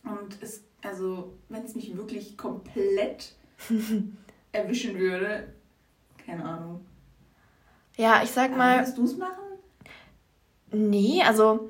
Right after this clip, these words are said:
Speaker 2: wenn ich jetzt meinetwegen jemanden irgendwo kennenlernen würde, der die Liebe meines Lebens ist,
Speaker 1: Ja.
Speaker 2: so dann könnte ich mir vorstellen,
Speaker 1: Ja, okay.
Speaker 2: so.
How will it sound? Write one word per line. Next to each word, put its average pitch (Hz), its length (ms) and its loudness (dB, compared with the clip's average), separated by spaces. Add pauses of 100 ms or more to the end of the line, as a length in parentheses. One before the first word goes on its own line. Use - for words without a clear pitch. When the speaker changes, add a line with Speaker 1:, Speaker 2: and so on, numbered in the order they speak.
(340)
Speaker 2:
wenn 220 120 6
ich 240 140 4
jetzt 214 240 2
meinetwegen 190 880 0 (100)
jemanden 190 400 -2
irgendwo 190 320 -2
kennenlernen 185 680 4
würde, 208 340 0
der 180 520 -2 (480)
die 220 60 0
Liebe 226 220 4
meines 196 280 0
Lebens 196 240 0
ist, - 300 -8
Speaker 1:
Ja. 240 200 -8
Speaker 2:
so 202 120 -2
dann 196 280 4
könnte 208 220 0
ich - 80 -10
mir 190 80 -2
vorstellen, 190 800 -2 (300)
Speaker 1:
Ja, 190 180 -8
okay. 175 320 -8
Speaker 2:
so. 151 400 -2